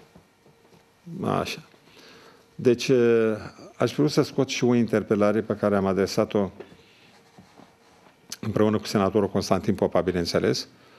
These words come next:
Am adresat-o ministrului Justiției, Tudorel Toader, care făcea dovada unui intelectual strălucit și un, un jurist bun și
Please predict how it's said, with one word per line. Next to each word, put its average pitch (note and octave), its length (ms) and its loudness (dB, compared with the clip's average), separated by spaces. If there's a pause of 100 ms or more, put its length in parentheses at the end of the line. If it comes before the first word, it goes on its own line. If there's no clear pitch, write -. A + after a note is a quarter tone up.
(320)
Am A2+ 100 0
adresat-o A2 960 2 (1120)
ministrului A#2 500 2
Justiției, G2+ 520 0
Tudorel F#2+ 380 2
Toader, G#2 360 0
care A#2+ 260 0
făcea B2+ 540 -2
dovada B2 420 0
unui A#2 300 2
intelectual A2 640 0
strălucit A#2+ 680 -2
și - 160 -8
un, G2 240 0
un G#2 120 2
jurist A2+ 340 0
bun G#2+ 340 -2
și - 180 -10